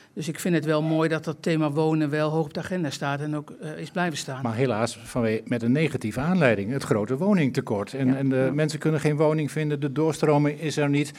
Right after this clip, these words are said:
Speaker 2: En wonen raakt weer de bestaanszekerheid natuurlijk, hè. Het, eh, mensen,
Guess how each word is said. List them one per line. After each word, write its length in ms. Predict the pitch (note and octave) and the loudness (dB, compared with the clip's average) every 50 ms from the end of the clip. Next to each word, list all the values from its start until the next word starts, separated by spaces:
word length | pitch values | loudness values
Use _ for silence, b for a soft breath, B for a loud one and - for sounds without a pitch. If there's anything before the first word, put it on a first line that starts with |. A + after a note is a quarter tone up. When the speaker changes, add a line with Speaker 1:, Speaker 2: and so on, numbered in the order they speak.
| B B B B | B B B B
Speaker 2:
En 200 | B - C#3 B2+ | B 0 0 2
wonen 500 | A2+ B2 C#3+ D3+ E3 E3 D3+ C#3+ C#3 C3 - | 4 6 8 8 8 8 8 8 6 4 2
raakt 420 | - C#3 C#3 C#3 D3 D3 - - | 0 0 2 2 2 2 0 -4
weer 260 | C3 C3 B2+ C3 B2+ | -2 2 2 2 2
de 100 | A#2 B2+ | 0 -2
bestaanszekerheid 1040 | A#2+ A#2+ - - - B2 B2 A#2 A#2 - - C3+ D3 C#3+ C#3+ C3 A#2 B2+ B2+ B2 A#2+ | -6 -8 -8 -4 -2 0 0 0 -2 -2 0 0 0 0 -2 -6 -6 -4 -6 -6 -6
natuurlijk, 400 | B2+ A#2 A#2+ C3 B2 A#2+ A#2+ A#2 | -6 -8 -6 -6 -6 -6 -6 -6
hè. 80 | C3+ D3 D3+ C#3 C3+ | -6 -6 -6 -6 -8
Het, 180 | C3+ B2+ - | -10 -10 -12
eh, 80 | C#3 C3+ B2+ | -12 -10 -8
mensen, 320 | C3 C#3+ C#3+ C3+ - C3+ | -6 -6 -6 -6 -6 -12